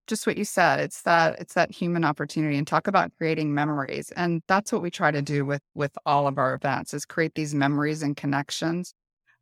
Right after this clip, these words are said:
Um, that it's just, it's what makes life special, right? And it's why you wanna be part of a community.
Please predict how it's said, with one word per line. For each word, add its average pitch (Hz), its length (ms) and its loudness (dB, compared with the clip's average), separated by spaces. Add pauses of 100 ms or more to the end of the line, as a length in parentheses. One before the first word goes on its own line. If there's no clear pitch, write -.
Um, 143 520 -2 (420)
that 160 360 2 (460)
it's - 180 -6
just, - 200 -8
it's - 220 -8
what 180 120 0
makes 165 280 -4
life 160 160 2
special, - 560 -6
right? 147 360 -2
And 151 180 -2
it's - 160 -12
why 185 120 6
you 208 140 2
wanna 208 180 4
be 220 120 0
part 175 260 2
of 147 80 -4
a - 40 -6
community. 127 600 -2